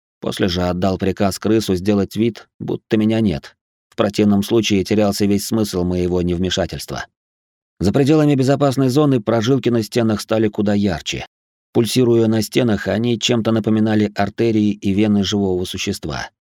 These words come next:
Подобное зрелище давило на Феника и Ко, а вот Сумрачная к подобным выкрутасам локации отнеслась спокойно.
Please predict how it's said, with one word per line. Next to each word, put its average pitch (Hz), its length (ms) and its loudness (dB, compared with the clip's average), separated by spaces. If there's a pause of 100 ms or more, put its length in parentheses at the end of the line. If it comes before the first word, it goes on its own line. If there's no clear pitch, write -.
(480)
Подобное 139 460 2
зрелище 135 420 2
давило 117 440 2
на 110 140 0
Феника 113 400 -2
и 107 160 -4
Ко, 78 360 -6 (500)
а 90 120 -4
вот 87 160 -2
Сумрачная 92 580 -2
к - 80 -20
подобным 90 420 -2
выкрутасам 90 540 -2
локации 87 580 -4 (440)
отнеслась 107 500 0
спокойно. 78 560 -4